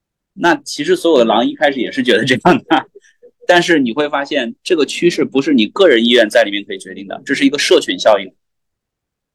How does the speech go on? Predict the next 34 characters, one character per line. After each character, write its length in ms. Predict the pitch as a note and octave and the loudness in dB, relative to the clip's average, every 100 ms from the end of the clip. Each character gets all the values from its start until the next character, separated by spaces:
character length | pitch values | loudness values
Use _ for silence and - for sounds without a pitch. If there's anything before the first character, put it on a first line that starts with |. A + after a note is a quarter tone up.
| - | 0
当 120 | D#3+ | 2
社 160 | F#3 F3+ | 4 4
群 160 | D3+ | 4
效 160 | D3+ C3 | 4 4
应 140 | C3+ | 4
去， 220 | C3 C#3 A2 | 0 -4 -6
去 160 | - | -10
调 220 | C#3 A#2+ | 0 2
整 120 | C3 A#2 | 4 4
这 120 | C3 | 2
样 120 | A#2 | 2
一 40 | |
个 60 | B2 | 0
新 240 | - E3 | 0 2
的 180 | D#3+ B2+ | 4 2
状 260 | F#2 D3+ B2+ | 2 0 2
态 100 | B2 | 0
的 120 | G2 | -2
时 100 | - | -4
候， 220 | G2 - _ _ _ _ _ _ _ _ | -8 -10 _ _ _ _ _ _ _ _
很 180 | - A#2+ | 0 2
多 140 | C#3+ | 4
有 100 | D#3 | 4
意 80 | A2+ | 2
思 140 | A2 G2+ | 0 -6
的 40 | |
事 80 | - | -4
情 140 | G#2+ | -4
是 100 | G2 - | -6 -12
会 80 | A2 | -6
发 180 | - F#2 | -4 -4
生 120 | F2+ | -6
的。 80 | F2+ _ _ _ _ _ _ _ _ _ _ _ - | -20 _ _ _ _ _ _ _ _ _ _ _ 0
呃， 340 | G#2 G2 F#2 | 2 4 2